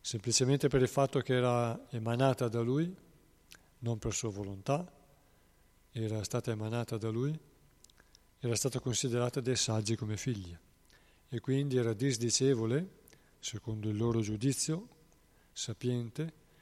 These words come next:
che egli provasse attrazione per quella meravigliosa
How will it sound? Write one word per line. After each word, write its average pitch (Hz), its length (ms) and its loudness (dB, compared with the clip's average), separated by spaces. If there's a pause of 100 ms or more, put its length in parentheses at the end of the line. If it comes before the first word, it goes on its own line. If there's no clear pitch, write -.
(400)
che 113 140 -6
egli 120 180 0
provasse 113 460 -2
attrazione 107 760 -6 (720)
per 107 200 -6
quella 127 440 0 (140)
meravigliosa 110 760 -4